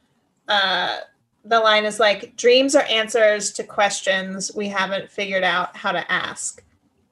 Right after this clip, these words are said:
which I really liked that. And I like that concept of dreams.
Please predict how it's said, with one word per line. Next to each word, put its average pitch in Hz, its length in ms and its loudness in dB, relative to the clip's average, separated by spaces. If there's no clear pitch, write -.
which - 520 0
I 240 80 6
really 349 240 6
liked 202 320 2
that. 190 300 -2
And 220 120 2
I 214 120 4
like 214 400 2
that 196 420 2
concept 202 640 -2
of 185 140 -8
dreams. 185 580 -8